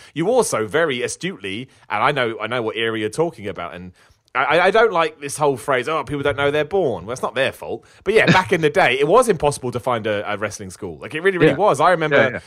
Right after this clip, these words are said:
Speaker 1: I first wanted to try and train to be a wrestler when I was in university, found a bizarre website, again, websites back then were all bizarre,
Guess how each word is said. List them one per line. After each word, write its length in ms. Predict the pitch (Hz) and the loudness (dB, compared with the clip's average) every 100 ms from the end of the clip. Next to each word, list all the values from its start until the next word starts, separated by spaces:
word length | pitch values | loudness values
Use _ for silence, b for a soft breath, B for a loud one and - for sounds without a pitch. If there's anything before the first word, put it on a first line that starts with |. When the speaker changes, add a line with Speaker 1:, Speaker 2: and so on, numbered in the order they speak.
| B | B
Speaker 1:
I 140 | - 170 | 0 0
first 320 | 165 180 202 | 6 4 4
wanted 200 | 147 110 | -2 -6
to 60 | 110 | -4
try 160 | 117 | -2
and 80 | 107 | -2
train 180 | 113 110 | -4 -8
to 60 | |
be 60 | 101 | -6
a 60 | 104 | -4
wrestler 240 | 117 120 | -6 -6
when 80 | 120 | -4
I 40 | |
was 120 | 123 | -4
in 80 | 113 | -6
university, 800 | 120 120 117 143 117 - 82 117 b b - | -6 -4 0 -2 -4 -14 -16 -16 b b -4
found 420 | 165 156 156 143 | 2 2 2 0
a 120 | 127 | -4
bizarre 640 | 120 104 - 127 139 165 156 | -6 -6 -4 0 4 4 4
website, 500 | 127 139 - 95 98 | 2 -4 -4 -6 -6
again, 280 | 107 101 90 | -4 -4 -4
websites 340 | 117 120 98 | -6 -6 -8
back 160 | 113 98 | -10 -6
then 160 | 101 | -8
were 80 | 98 | -6
all 80 | 117 | -8
bizarre, 460 | 95 82 76 80 | -8 -14 -14 -16